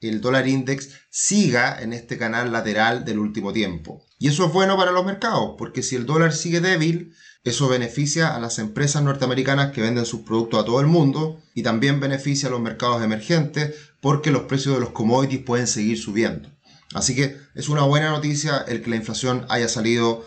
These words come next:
dentro de lo esperado y es una buena noticia que el dólar también a nivel global se esté debilitando.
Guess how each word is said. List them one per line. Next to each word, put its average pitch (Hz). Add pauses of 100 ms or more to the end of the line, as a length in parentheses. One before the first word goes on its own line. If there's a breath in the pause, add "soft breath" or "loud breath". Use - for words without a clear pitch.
(140)
dentro 113
de 107
lo 107
esperado 160 (340 loud breath)
y 113
es 117
una 110
buena 117
noticia 117
que 110
el 98
dólar 110
también 107
a 107
nivel 104
global 143
se -
esté 127
debilitando. 107